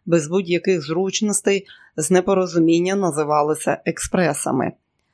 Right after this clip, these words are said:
На шляху від Логроньо до Сан-Себастьяна вони зупинялися біля кожного півстанку.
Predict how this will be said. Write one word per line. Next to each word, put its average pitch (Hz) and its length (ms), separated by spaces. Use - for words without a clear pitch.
На 175 120
шляху 220 420
від 202 180
Логроньо 175 560
до 156 140
Сан-Себастьяна 165 960
вони 175 300
зупинялися 196 760
біля 160 260
кожного 165 540
півстанку. 156 800